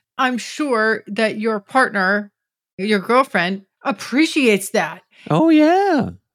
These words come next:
Speaker 1: if all of a sudden you said, "Yeah, you know, guess what? This, I don't wanna do this anymore. And I, I'm just gonna let myself go." And you're gonna get, like, this huge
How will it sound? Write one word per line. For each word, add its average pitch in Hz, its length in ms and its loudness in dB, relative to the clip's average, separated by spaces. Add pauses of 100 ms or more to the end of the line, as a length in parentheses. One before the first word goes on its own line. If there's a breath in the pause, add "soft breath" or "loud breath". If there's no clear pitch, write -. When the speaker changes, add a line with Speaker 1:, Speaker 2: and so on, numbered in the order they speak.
(440)
Speaker 1:
if 339 60 0
all 370 120 6
of 370 60 -2
a 415 60 2
sudden 359 240 2
you 320 100 2
said, 277 340 0 (420 soft breath)
"Yeah, 349 560 4 (360)
you 339 100 0
know, 370 140 2
guess 403 280 0
what? 233 380 2 (400)
This, 339 200 -4
I 311 260 2
don't 349 140 0
wanna 302 180 -2
do 240 120 -4
this 240 180 -6
anymore. 240 340 -4
And 240 80 -6
I, 269 300 -2
I'm 311 100 -2
just 294 160 -4
gonna 285 180 2
let 247 200 0
myself 240 380 -4
go." 202 420 4
And 196 140 0
you're 226 120 -2
gonna 247 180 0
get, 226 280 -2
like, 214 220 0
this 214 240 -4
huge 294 720 -4